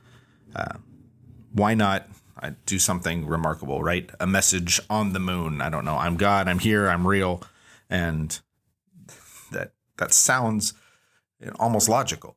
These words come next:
I-, if there's this good God, if there is this all-powerful God, if there's this God who,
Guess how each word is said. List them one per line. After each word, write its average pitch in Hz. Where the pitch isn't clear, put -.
I-, -
if 101
there's 104
this 104
good 113
God, 98
if 104
there 101
is 104
this 92
all-powerful 117
God, 87
if 110
there's 113
this 107
God 110
who, 104